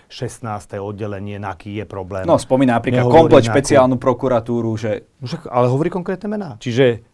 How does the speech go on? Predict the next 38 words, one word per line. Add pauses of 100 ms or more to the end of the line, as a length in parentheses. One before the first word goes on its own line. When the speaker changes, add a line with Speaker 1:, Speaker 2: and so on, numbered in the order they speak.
(140)
Speaker 1:
presne
hovoríme,
kto
robí
tie
rozhodnutia.
Pretože
o
ich
rozhodnutiach
hovorí
ústavný
súd,
ktorý
hovorí:
„Porušili
ste
práva
obvineného. (720)
Porušili
ste
našu
ústavu.“ (320)
Čiže
o
nich
hovoríme.
A
hovoríme
o (140)
tých,
ktorí
s
nimi
spolupracujú,
ktorí
píšu
také